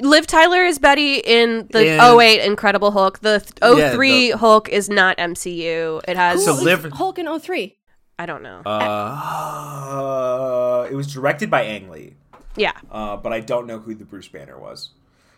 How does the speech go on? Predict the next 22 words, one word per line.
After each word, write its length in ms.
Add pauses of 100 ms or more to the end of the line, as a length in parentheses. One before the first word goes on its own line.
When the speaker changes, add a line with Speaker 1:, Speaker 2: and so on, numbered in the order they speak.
(220)
Speaker 2:
Um, 640 (400)
Speaker 1:
It 180
was 400
Eric 320
Bana. 440 (1120)
Bana? 360 (180)
I 80
don't 100
know 100
who 80
Speaker 2:
Yeah, 220
Speaker 1:
that 60
is. 60
Speaker 2:
uh, 20
uh, 280
Speaker 3:
Bana. 280
It's 100
Speaker 2:
um, 200
Speaker 3:
Bana. 180
Speaker 2:
um, 220
fucking, 440
uh, 40